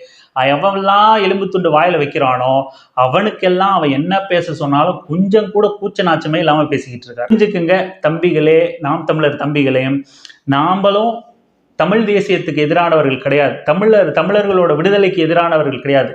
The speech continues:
நம்மள மாதிரி முற்போக்கா பேசுற யாருமே, நீங்க சரியான ஆள் பின்னாடி அணிதிரளும் போது மட்டும்தான் அது சாத்தியமாகும். சீமான் மாதிரியான விலை போன ஆர் எஸ் எஸ் எலும்பு துண்டு வாலாட்டிகள் பின்னாடி நீங்க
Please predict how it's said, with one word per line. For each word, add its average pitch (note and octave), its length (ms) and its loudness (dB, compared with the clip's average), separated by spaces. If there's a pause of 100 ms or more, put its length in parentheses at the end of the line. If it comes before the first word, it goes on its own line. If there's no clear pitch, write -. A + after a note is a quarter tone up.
(160)
நம்மள D3+ 260 0
மாதிரி F3+ 320 0
முற்போக்கா E3+ 500 -2
பேசுற D#3 320 -2
யாருமே, D#3+ 440 0 (1000)
நீங்க D3 280 2 (140)
சரியான F3 520 2 (120)
ஆள் E3+ 220 2
பின்னாடி F3 480 -2 (180)
அணிதிரளும் F3 600 0
போது D3 240 4
மட்டும்தான் E3 520 0
அது C#3+ 100 0
சாத்தியமாகும். C3+ 840 -2 (360)
சீமான் F#3+ 520 0
மாதிரியான D#3 480 2 (140)
விலை F#3 400 2
போன E3+ 400 0 (120)
ஆர் F3 240 0
எஸ் F#3 240 -4
எஸ் F#3 220 -4
எலும்பு F#3 360 0
துண்டு F3 300 0
வாலாட்டிகள் D#3+ 800 0
பின்னாடி F3 420 -2
நீங்க D3 220 0